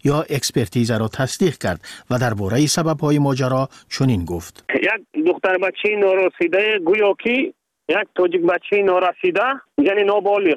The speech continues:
Speaker 2: از زوری کرده باشد به دختر قزاق. بعد وی را برای انیخ کردن اکسپرتیز برد. وقتی اکسپرتیز بردن، یکم خیل نشانه ها جای نداشت، همون چیزی که زوری کردگی هم خیل نشانه ها نداشت. بعد آدم ها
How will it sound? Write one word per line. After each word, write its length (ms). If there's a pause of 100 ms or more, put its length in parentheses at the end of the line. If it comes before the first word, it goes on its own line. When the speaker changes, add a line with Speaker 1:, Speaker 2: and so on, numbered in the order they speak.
Speaker 2:
از 220
زوری 300
کرده 280
باشد 500
به 120 (100)
دختر 220
قزاق. 540
بعد 260
وی 340
را 100
برای 380 (140)
انیخ 280
کردن 240
اکسپرتیز 720
برد. 380 (140)
وقتی 260
اکسپرتیز 500
بردن، 460 (220)
یکم 380
خیل 180 (120)
نشانه 380
ها 240
جای 240
نداشت، 420 (100)
همون 540
چیزی 220
که 120
زوری 260
کردگی 600
هم 100
خیل 180
نشانه 280
ها 120
نداشت. 420 (260)
بعد 240 (120)
آدم 300
ها 320